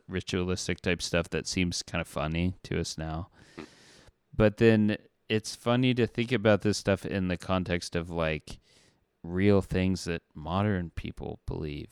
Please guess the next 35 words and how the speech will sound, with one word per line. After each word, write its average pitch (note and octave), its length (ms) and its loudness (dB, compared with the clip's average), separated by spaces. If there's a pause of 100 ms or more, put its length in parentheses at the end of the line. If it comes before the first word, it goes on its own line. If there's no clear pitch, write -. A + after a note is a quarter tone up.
(120)
like D2 400 -10 (560)
QAnon F2+ 920 2
or E2+ 320 -2 (580)
fundamentalist F2+ 800 0
Christianity F2 800 -2
or, F2 360 0 (360)
or F#2+ 120 -4
whatever. F#2 460 0
And F#2 140 2
I F2+ 60 2
think G2 240 0 (100)
both F#2+ 300 4
of F2+ 100 -2
us F2+ 340 0 (1080)
don't F2 320 -4
subscribe E2+ 720 -2
to D#2 260 -4 (160)
those - 380 -6 (160)
beliefs, E2 500 -2
and E2+ 360 -4 (140)
it's - 280 -8 (200)
easy G2+ 280 2
for G2 180 2
us F#2 140 2
to F#2+ 80 -2
be F#2 120 0
like, E2+ 240 0
"Yo, G2 140 4
what F#2 200 2
the A#2+ 60 -2
fuck G2+ 300 0
is F#2+ 160 -4
wrong F#2+ 260 0
with G2 180 -4
you? - 200 -8